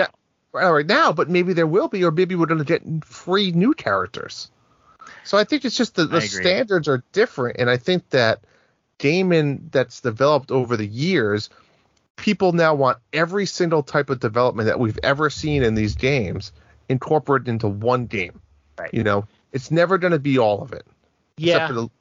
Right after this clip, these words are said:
Speaker 1: you know, that, that's my point, I guess.
Speaker 2: I honestly don't have a problem that the game is a little stripped down. I mean, like, I, it shouldn't be, but, like, I'm looking forward to when they announce new content and then I'll jump back in, play for a little bit,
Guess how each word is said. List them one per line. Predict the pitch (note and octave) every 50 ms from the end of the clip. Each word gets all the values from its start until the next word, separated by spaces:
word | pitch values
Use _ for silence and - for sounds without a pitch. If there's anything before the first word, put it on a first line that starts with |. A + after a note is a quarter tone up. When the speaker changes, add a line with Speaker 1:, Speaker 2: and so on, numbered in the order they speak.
| _ _ _
Speaker 1:
you | B2+
know, | A#2+ A2+ A2+
that, | - D#3+ - -
that's | - G3+ - -
my | - C3+ A2
point, | - - - F#2+ F#2 - -
I | F#2 F2+
guess. | - - F2+ F#2 - - - - - - - - - - - - - - _ _ -
Speaker 2:
I | - F#3+ B3+ E4+
honestly | G4 F#4+ F#4+ F4 - E4 D4
don't | G3 G3+ G#3 G3+
have | G3 G3 F3+
a | F3
problem | - - F3 D#3 D#3+ D#3 D3+ C#3+ C#3 B2+
that | B2+ B2 B2 A#2+ A#2 A2+ A2+
the | B2
game | A#2 A2 C3 B2+ B2+ C3 B2+ B2
is | A#2 B2
a | A#2+
little | B2 C3+ D3 D#3+ F#3+ C4 D4
stripped | - - - C4+ C4 -
down. | - C4 C4 B3+ B3+ B3+ B3 A3 - -
I | - F3
mean, | F3 E3+
like, | D#3+ D#3 D3 - - -
I, | - D3+ C#3 -
it | - D3 F3 F#3 E3 B2 -
shouldn't | - - F#3+ E3 A#2+ G2
be, | F2 D2 E2
but, | F#2 A2+ B2+ A#2+
like, | A#2+ B2+ B2 A#2 A2+ - - _ _ _ _ _ _ _ _ _ _ _ _ _ -
I'm | D#3+ G#3+ C#4+ E4+ E4+
looking | D#4+ D#4+ - - A#3+ G3+
forward | - - E3+ D#3+ D#3+ D3+ C#3 -
to | - D3 C3 B2+
when | A#2 B2 B2 B2
they | B2 A#2
announce | A2+ A2+ A2+ A2+ A#2 A#2 - -
new | B2 A2+
content | A#2 - - A#2 A2+ A2 A2 - A#2 A2 -
and | G#2 A2
then | A2+ G#2+
I'll | G2+ G2+
jump | G2+ A2 G#2 G#2
back | - G2+ G2+ G#2+ -
in, | F#3+ F#3 F3+ F3 E3+ E3+ D#3+
play | - - C3+ C3
for | - -
a | C3+
little | C3 B2 B2
bit, | A#2+ B2+ B2 A#2+ A#2+ A#2 - -